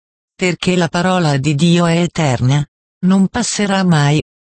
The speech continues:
perché la forza divina è indistruttibile in eterno e deve sempre e continuamente essere desiderata per elevare lo spirito e per l'esecuzione di tutto ciò che Dio offre agli uomini,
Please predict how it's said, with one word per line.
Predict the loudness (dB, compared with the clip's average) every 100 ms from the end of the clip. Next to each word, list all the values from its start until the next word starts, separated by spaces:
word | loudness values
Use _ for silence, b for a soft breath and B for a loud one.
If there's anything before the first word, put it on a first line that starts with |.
| _ _
perché | -4 -4 -2 0
la | 0
forza | -2 -2 -2 -2 -4 -2
divina | 0 2 2 2 0
è | -2
indistruttibile | 0 2 0 0 -2 -2 -2 -4 _ -2 0 2 2 2
in | 2 0
eterno | 0 -2 -2 0 0 0
e | 0
deve | 0 0 0
sempre | -2 0 -2 0 -2 -2
e |
continuamente | -2 -2 0 2 2 2 2 2 2 0 -2
essere | 0 -2 -2 -2 -2 0
desiderata | 0 -2 -2 0 0 2 0 -2 -6
per | -4 -2
elevare | 0 0 0 0 0 0
lo | 0 -2
spirito | -4 -4 -2 2 0 0 -2
e | -4 -2
per | -2
l'esecuzione | 0 0 -2 -2 -4 -4 -2 -2 0 0 0
di | 0
tutto | 0 -2 -2 -6
ciò | -4 -2 -2 -2
che | -2
Dio | 0 2 2
offre | 0 0 -4 -4 -2 0
agli | 0 0
uomini, | 0 0 0 0 0 -2